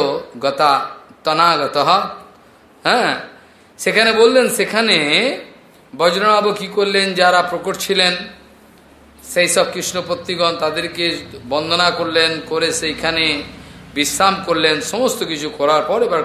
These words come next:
কথোপকথন শুরু হলো। কার সঙ্গে? কার সঙ্গে? বজ্রনাভের সঙ্গে। বজ্রনাভের সঙ্গে যখন কথোপকথন শুরু হলো,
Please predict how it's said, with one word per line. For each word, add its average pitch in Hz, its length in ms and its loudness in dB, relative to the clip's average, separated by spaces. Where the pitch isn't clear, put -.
কথোপকথন 190 640 0
শুরু 156 320 -6
হলো। 120 280 -6
কার 175 140 -2
সঙ্গে? 214 680 -2
কার 196 140 4
সঙ্গে? 226 460 4
বজ্রনাভের 190 580 4
সঙ্গে। 107 340 -10
বজ্রনাভের 240 500 2
সঙ্গে 233 280 0
যখন 214 260 2
কথোপকথন 196 540 -2
শুরু 190 280 2
হলো, 170 420 4